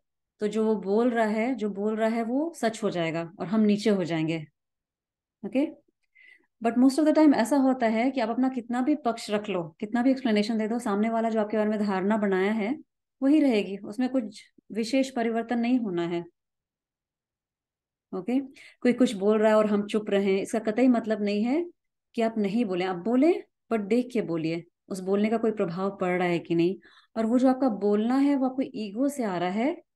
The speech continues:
मन शांत से आ रहा है या ईगो से आ रहा है, हम्म? वो उस बात का ध्यान रखिए। ठीक है?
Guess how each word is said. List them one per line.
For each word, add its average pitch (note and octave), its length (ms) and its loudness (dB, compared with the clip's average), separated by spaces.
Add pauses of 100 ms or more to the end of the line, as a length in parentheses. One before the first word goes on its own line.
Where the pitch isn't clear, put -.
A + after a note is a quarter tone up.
(380)
मन A#3+ 220 4
शांत A#3+ 360 -2
से - 160 -4
आ F3+ 120 0
रहा G3 120 -2
है A#3+ 180 -2
या A3+ 100 0
ईगो F3+ 220 -2
से E3+ 140 -8
आ D3+ 80 -2
रहा E3+ 140 -4
है, D#3 140 -10 (240)
हम्म? C4 200 0 (180)
वो G#3 120 0
उस G3+ 240 -6
बात F#3+ 220 0
का G3 60 2
ध्यान F3 280 2
रखिए। D#3+ 420 -4 (840)
ठीक G#3 160 -2
है? D4+ 200 0